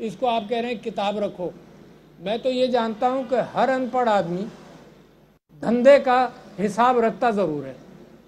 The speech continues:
मगर घबराएगा कि जनाब ये ग-, अब एफ़बीआर के चक्कर और इनकम टैक्स के चक्कर लगाएं, ये जेन्युइन शिकायत। मगर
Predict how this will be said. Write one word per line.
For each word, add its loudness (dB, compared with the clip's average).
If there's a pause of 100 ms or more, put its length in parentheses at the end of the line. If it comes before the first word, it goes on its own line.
(1300)
मगर 2
घबराएगा 2
कि 0
जनाब -2
ये 0
ग-, -4
अब -2
एफ़बीआर 0
के -6
चक्कर -6
और -4
इनकम -6
टैक्स -6
के -6
चक्कर -12
लगाएं, -10
ये -6
जेन्युइन -2
शिकायत। -8 (460)
मगर 0